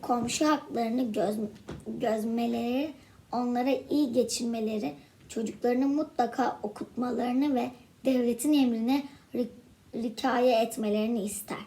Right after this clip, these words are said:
On sekiz Temmuz günü kuşluk vakti vefat eder. Ağlar Baba Oruç Beyli kabris-, kabristanına dedesi Büyük İrşadi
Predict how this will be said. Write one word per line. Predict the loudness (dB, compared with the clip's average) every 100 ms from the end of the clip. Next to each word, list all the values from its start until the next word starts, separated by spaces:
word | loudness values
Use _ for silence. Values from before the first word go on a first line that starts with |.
| -18 -20 -20 -20 -20 -20 -20 -20 -20 -20 -8
On | 0 0
sekiz | 2 -2 -2 -4
Temmuz | -2 -2 0 -2 -2
günü | -2 -2 -4 -12 -20 -18
kuşluk | -4 -2 0 -2 -2
vakti | -6 -8 -10 -6
vefat | -4 -4 -6 -6 -8
eder. | -12 -16 -20 -20 -20 -12 -4
Ağlar | 2 4 4 4
Baba | 2 0 -2 -6 -4
Oruç | -2 0 -4 0
Beyli | 4 4 2 -4 -12 -20 -20 -8
kabris-, | -2 0 2 2 0 -4 -14 -20 -20 _
kabristanına | -10 -4 -2 -2 -2 -4 -4 0 0 0 2 0 -2 -14 -20 -18 -2
dedesi | 2 4 4 2 2
Büyük | 2 2 2
İrşadi | 2 2 0 -4 -4 -4 -4